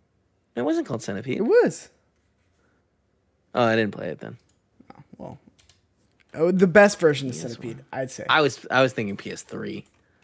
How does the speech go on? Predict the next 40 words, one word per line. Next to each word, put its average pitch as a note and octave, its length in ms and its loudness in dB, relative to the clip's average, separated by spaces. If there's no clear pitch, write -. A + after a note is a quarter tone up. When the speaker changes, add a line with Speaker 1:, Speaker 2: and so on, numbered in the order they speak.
Speaker 2:
No. C3 140 -10
Speaker 1:
I D3+ 100 2
was D#3+ 160 -2
way C3 160 0
off A#2 260 0
of A#2 60 -4
what A2 100 0
I G#2 60 -2
was G#2 120 -4
thinking. A3 240 2
Speaker 2:
<laughs> E4 160 4
The, F#3 540 2
a - 40 -20
couple F#3+ 280 2
generations D3+ 600 -2
old. A#2+ 180 -8
Um, E3+ 580 4
all F#3+ 80 -4
right, A#2+ 240 -8
Kevin, D3+ 340 -2
you D#3 80 0
got E3+ 120 2
anything E3 280 -2
else E3 160 -2
to - 60 -10
talk F3 160 -2
about E3 260 0
in - 80 -14
terms D#3+ 180 -4
of D3 60 -8
what D3+ 180 -2
you've D#3 60 -2
been D3+ 100 -2
playing D#3+ 220 -2
with? D#3+ 320 -6
Been F3 100 -6
playing C4 180 2
with D#4 100 -2
a D#4 40 -2
lot. - 240 -6